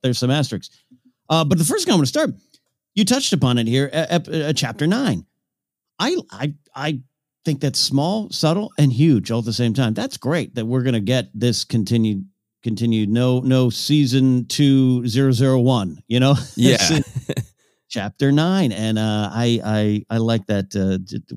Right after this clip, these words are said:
Speaker 1: what that establishes right up top.
Speaker 2: Yeah, absolutely. It establishes not only, I mean, they, they did that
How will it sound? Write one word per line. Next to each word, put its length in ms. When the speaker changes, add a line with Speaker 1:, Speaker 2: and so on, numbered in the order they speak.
Speaker 1:
what 180
that 120
establishes 640
right 140
up 120
top. 200
Speaker 2:
Yeah, 320
absolutely. 720
It 80
establishes 800
not 220
only, 220
I 60
mean, 160
they, 100
they 240
did 200
that 220